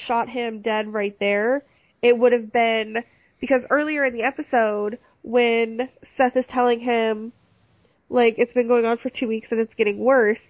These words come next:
and Rudy says, "We both know what happens. I won't let that happen to you." That doesn't sound like they're going to euthanize you or put a bullet in your brain. That sounds like they're going to dissect you while you're still alive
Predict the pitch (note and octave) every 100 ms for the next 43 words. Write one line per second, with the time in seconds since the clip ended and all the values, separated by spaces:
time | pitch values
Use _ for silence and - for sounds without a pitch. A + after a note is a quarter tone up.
0 | - - _ - A#3+ A#3+ A#3+ A#3+ B3 A#3+
1 | A#3 A#3 G#3+ A3+ A#3 A3+ G#3 A3+ B3 A3+
2 | G#3 G3+ G#3+ G#3 G#3+ G#3 A3+ A3 A3 A3
3 | A3 G#3+ - F#3 G3+ G#3+ D4+ F#4+ - _
4 | _ _ - C4 C#4+ D#4+ D#4+ A3 - C#4
5 | D4+ C4+ A#3 G#3+ G#3 _ _ _ _ A3
6 | A#3+ A#3+ A#3 A3+ A3+ A3 G#3+ A3 A#3 _
7 | _ _ - B3 A#3+ A#3+ B3 G3+ A#3+ C4
8 | B3 A#3 A3 A3+ A3 A3 A3 A3 - A3
9 | G#3+ G3+ A3 B3 - A3 G#3 G3 F#3+ -
10 | _ _ _ - G#3+ A#3 C#4 C#4 C#4+ D4
11 | C#4+ C4 A3+ A3 - A3+ A3+ A3+ A3 A#3
12 | A#3 A3+ A3 A3 G#4+ - E4+ D#4 C#4+ C4+
13 | C#4+ - A#3+ A3 B3 D4+ C4 A3 G#3 G#3+